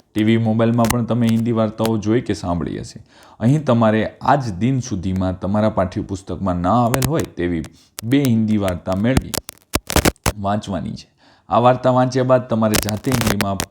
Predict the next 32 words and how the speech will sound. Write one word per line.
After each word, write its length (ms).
ફરીથી 360
લખવાની 480
છે. 180
શક્ય 340
છે 240
કે 280
તમે 280
વાંચેલ 380
મૂળ 240
વાર્તા 640
બહુ 280
લાંબી 420
હોય 240
અને 180
જાતે 360
લખતા 360
તે 160
ટૂંકી 300
થઈ 240
જાય 240
તો 180
કોઈ 480
વાંધો 540
નથી, 240
પરંતુ 360
વાર્તાનો 480
મુખ્ય 400
વિચાર 420
આવી 340
જાય 220
તે 540
અગત્યનું 760